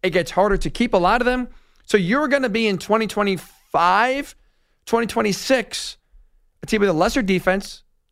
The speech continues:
who's now getting older, who feels like they wasted away what is a young core right now for the Jets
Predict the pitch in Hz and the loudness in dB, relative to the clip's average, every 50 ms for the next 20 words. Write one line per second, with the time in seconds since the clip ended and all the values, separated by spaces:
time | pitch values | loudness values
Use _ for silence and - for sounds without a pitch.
0 | _ - 160 139 165 185 208 233 208 233 226 190 196 240 277 254 160 156 143 139 | _ -4 -2 2 2 2 2 2 2 0 2 2 2 2 2 0 0 0 0 -2
1 | 139 139 - _ _ _ _ - 190 185 185 - 220 233 247 220 240 226 175 196 | -4 -6 -12 _ _ _ _ -6 -6 -6 -4 -2 0 0 0 0 0 0 0 0
2 | 202 233 226 175 156 180 208 220 - - 220 214 190 180 180 196 185 156 175 185 | 0 0 0 0 0 0 0 0 0 0 0 2 2 2 2 2 0 0 0 2
3 | 190 180 190 170 147 135 156 175 196 202 185 - - 180 185 185 196 175 165 156 | 2 2 2 0 2 2 2 2 2 0 -2 0 2 2 2 2 2 0 2 2
4 | 156 165 160 165 143 131 123 220 247 233 214 - - | 2 2 0 0 -4 0 2 2 2 2 0 -4 -8